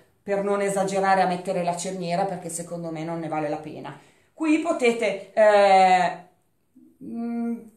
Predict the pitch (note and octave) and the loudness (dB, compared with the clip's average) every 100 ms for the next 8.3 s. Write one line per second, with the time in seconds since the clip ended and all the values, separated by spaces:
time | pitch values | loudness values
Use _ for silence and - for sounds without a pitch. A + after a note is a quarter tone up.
0 | _ _ _ E4+ D#4+ D#4+ F#4+ F#4+ F4 D#4+ | _ _ _ -2 0 0 0 0 0 2
1 | C#4 F4 C#4+ B3 D4 B3+ A#3 C4+ A#3 F#3 | 2 0 -2 -2 0 0 0 -2 0 -2
2 | - A3 G#3+ - F3+ E3+ E3+ F3 D#3+ F3 | 0 0 -2 -2 -8 -6 -8 -8 -8 -8
3 | F3+ E3+ - - E3+ - - - - - | -8 -8 -8 -14 -20 -20 -18 -18 -16 -20
4 | - F#3+ F3+ - F#3 F3 G3 F#3+ E3+ E3+ | -16 -10 -8 -6 -6 -6 -8 -8 -8 -8
5 | - - - G#3 G#3 G#3+ G#3 G3+ G#3+ F#3+ | -10 -18 -10 -6 -4 -4 -6 -2 -2 -2
6 | F3+ F#3+ F#3+ F#3 G3 G3 F3+ E3+ E3+ F#3 | -4 -4 -4 -4 -4 -6 -6 -2 0 0
7 | F#3+ F#3+ G#3+ G#3 G#3 A3 G#3+ G#3 G3 F3+ | -2 -6 -6 -4 -2 -2 -4 -2 -2 -2
8 | - - | -2 -6